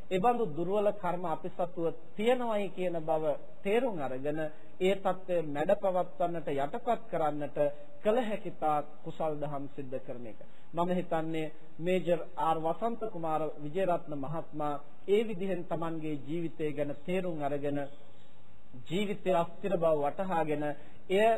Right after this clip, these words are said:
තමන්ට වළක්වන්නට නොහැකි වුණත් මේ ලබාගත්තු මනුෂ්‍යාත්ම භාවය අර්ථවත් කරගන්නට බොහෝ කුසල් දහම් සිද්ධ කරගත්තු කෙනෙක්. ඒ වගේම තමන්ගේ ජීවිතය සුචරිතවත්ව පවත්වපු කෙනෙක්. ඉතින් ඒ නිසා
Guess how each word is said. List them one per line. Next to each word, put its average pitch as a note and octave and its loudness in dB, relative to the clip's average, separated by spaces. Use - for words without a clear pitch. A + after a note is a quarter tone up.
තමන්ට G3 2
වළක්වන්නට G3 4
නොහැකි G3 0
වුණත් D#3 0
මේ E3 0
ලබාගත්තු G#3+ 4
මනුෂ්‍යාත්ම E3 2
භාවය C#3+ 0
අර්ථවත් E3+ 0
කරගන්නට C#3 -2
බොහෝ D#3 0
කුසල් C#3+ -2
දහම් C#3 0
සිද්ධ D#3 -2
කරගත්තු C#3 0
කෙනෙක්. D3+ -2
ඒ D#3 -2
වගේම D3+ 0
තමන්ගේ F#3 0
ජීවිතය D3 -2
සුචරිතවත්ව C#3+ -2
පවත්වපු C3+ -2
කෙනෙක්. B2+ -4
ඉතින් - -4
ඒ F#3 6
නිසා F3+ 4